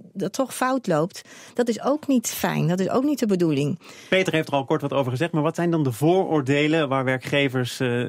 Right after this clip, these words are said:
Speaker 2: die autisten nog op afrekenen, of mensen met autisme, laat ik het netjes zeggen?
Speaker 1: Nou, vooroordelen zijn, eh, nou ja, dat ze heel rigide zijn, eh, dat, dat, dat, dat ze niet flexibel zijn, dat ze niet kunnen samenwerken met andere mensen.
Speaker 2: En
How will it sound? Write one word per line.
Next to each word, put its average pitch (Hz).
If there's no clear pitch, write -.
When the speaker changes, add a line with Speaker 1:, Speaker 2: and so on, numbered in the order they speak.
Speaker 2:
die 135
autisten 127
nog 123
op 131
afrekenen, 113
of 101
mensen 127
met 117
autisme, 110
laat 110
ik -
het -
netjes 117
zeggen? -
Speaker 1:
Nou, -
vooroordelen 196
zijn, 185
eh, -
nou 185
ja, 135
dat 160
ze -
heel 170
rigide 196
zijn, 170
eh, 165
dat, 175
dat, 160
dat, 170
dat 175
ze -
niet 202
flexibel 196
zijn, 185
dat 165
ze -
niet 208
kunnen 202
samenwerken 196
met 202
andere 190
mensen. 180
Speaker 2:
En 170